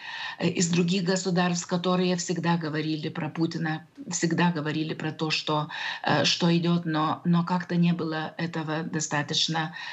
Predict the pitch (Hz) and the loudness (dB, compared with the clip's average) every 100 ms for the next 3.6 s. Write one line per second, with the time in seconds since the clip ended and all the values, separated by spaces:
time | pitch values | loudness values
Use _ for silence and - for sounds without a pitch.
0 | - - 156 127 131 110 - 156 - 165 | -10 -2 2 4 2 0 -2 -2 0 0
1 | - 170 165 - 165 - 165 - - 147 | 0 -2 0 0 0 0 -2 -4 -4 -4
2 | - 160 180 _ - 175 - - - - | -4 -6 -6 _ -14 -12 -10 -8 -8 -10
3 | - 180 180 190 190 | 0 4 4 4 4